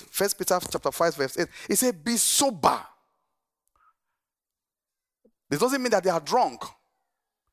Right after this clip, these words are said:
It says, "Don't have a noisy spirit.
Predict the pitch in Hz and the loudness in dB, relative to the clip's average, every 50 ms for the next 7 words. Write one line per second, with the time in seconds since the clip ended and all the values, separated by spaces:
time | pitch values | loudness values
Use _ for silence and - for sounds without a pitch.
0 | _ _ _ _ _ _ _ _ _ _ _ _ _ _ _ _ _ _ _ _ | _ _ _ _ _ _ _ _ _ _ _ _ _ _ _ _ _ _ _ _
1 | _ _ _ _ _ _ _ _ _ _ _ _ _ _ _ _ _ _ _ _ | _ _ _ _ _ _ _ _ _ _ _ _ _ _ _ _ _ _ _ _
2 | _ _ _ _ - 196 196 - 277 269 - 254 254 240 240 226 226 240 247 254 | _ _ _ _ -4 -4 0 0 0 0 2 2 2 2 0 -2 0 2 2 2
3 | 240 202 254 233 - - - 247 220 165 - - - | 2 2 0 0 0 0 0 0 0 0 -2 -4 -8